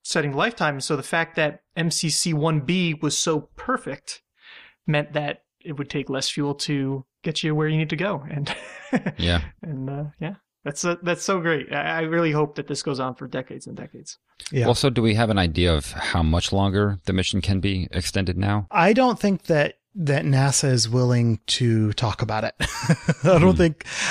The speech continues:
Speaker 3: I, I'm sure that they have estimates that they've done, but I don't think they trust their own estimates right now. Um, there are just so many things that have to happen.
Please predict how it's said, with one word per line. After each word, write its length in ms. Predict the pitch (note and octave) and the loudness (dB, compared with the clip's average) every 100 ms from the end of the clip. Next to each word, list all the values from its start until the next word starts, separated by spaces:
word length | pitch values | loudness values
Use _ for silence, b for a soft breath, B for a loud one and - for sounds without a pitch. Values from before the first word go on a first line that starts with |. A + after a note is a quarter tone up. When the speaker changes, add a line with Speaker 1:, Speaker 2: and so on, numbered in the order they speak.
| B | B
Speaker 3:
I, 200 | E3+ A3 | 2 4
I'm 140 | E3+ D#3+ | 4 4
sure 200 | - G3 | 4 4
that 120 | F3+ | 4
they 120 | D#3+ | 4
have 400 | A#2+ C3 B2+ B2+ - | 4 4 2 0 -2
estimates 480 | C3 - - B2+ - | 0 0 0 2 2
that 100 | C3 | 2
they've 220 | A#2+ G#2+ | 2 2
done, 340 | B2+ B2 C3 | 2 4 4
but 320 | B2 A#2+ A2+ - _ - C3 - _ | 4 2 0 -4 _ -6 -6 -6 _
I 160 | D3+ B2+ | 0 2
don't 140 | C3+ | 4
think 180 | C3 A#2+ | 4 2
they 160 | B2 A2+ | 4 2
trust 460 | - A#2 G#2+ - | 2 0 0 0
their 180 | A#2+ A2+ | 0 0
own 140 | G#2+ | 0
estimates 560 | G#2+ G#2+ - A#2+ - - | 0 -2 -2 -4 -4 -4
right 160 | - - | -4 -4
now. 380 | C2+ D2 C#3 B B B B B B - | -6 -4 -6 B B B B B B -6
Um, 200 | A#2+ A2 | -2 2
there 100 | A#2 | 2
are 60 | A#2 | 2
just 220 | B2+ - | 2 2
so 280 | - C3 B2 | 2 4 4
many 220 | B2 A2+ | 4 4
things 320 | - A2+ G#2+ | 2 2 2
that 100 | G#2+ | 0
have 220 | G#2+ G#2 | 0 -2
to 80 | - | -2
happen. 480 | G#2 G#2 - A#2+ | 0 -2 -4 -6